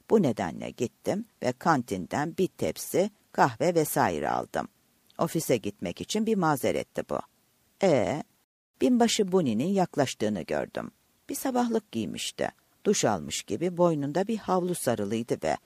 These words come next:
saçları ıslaktı. Öfkeli görünüyordu. Beni tamamen görmezden geldi ve doğrudan resepsiyon bölümüne gitti."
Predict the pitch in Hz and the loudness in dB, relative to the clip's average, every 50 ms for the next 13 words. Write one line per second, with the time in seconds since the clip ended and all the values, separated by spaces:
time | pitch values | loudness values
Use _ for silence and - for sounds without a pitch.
0 | _ _ _ - - 123 117 - - - 87 123 151 - - - - - - - | _ _ _ -6 -2 -2 -2 -2 -2 -4 -2 -2 -2 -2 -4 -4 -2 -2 -2 -2
1 | - - - - - - _ _ _ _ _ _ _ _ _ - 185 196 - - | -2 -8 -8 -8 -8 -8 _ _ _ _ _ _ _ _ _ -2 -2 -2 -2 -2
2 | - 233 233 220 190 - 123 107 104 92 85 82 85 71 64 65 - - 57 - | 0 0 0 0 2 2 0 0 0 -4 -6 -4 -2 -2 -2 -4 -4 -4 -4 -4
3 | - _ _ _ _ _ - - 202 180 135 - - - 180 190 208 233 240 226 | -4 _ _ _ _ _ -2 0 0 0 0 -2 -2 -2 0 0 2 2 2 2
4 | 214 202 190 139 143 139 127 131 127 120 113 - - 104 107 110 - 110 110 98 | 2 0 0 2 2 2 2 2 0 0 -2 0 -2 -2 -2 -2 0 0 0 0
5 | - - 101 - 85 76 - _ _ _ _ - 240 247 190 147 135 - 160 165 | 0 -4 -6 -2 -2 -2 -2 _ _ _ _ 6 8 8 8 8 4 2 0 0
6 | 156 139 143 135 - 147 135 - - - 135 135 127 117 110 113 104 107 98 92 | 0 0 -2 -2 0 -2 -2 -2 -2 -2 0 0 0 0 0 -2 -2 -2 -4 -4
7 | 85 78 73 - - - _ _ - 62 | -4 -6 -6 -6 -8 -14 _ _ -6 -6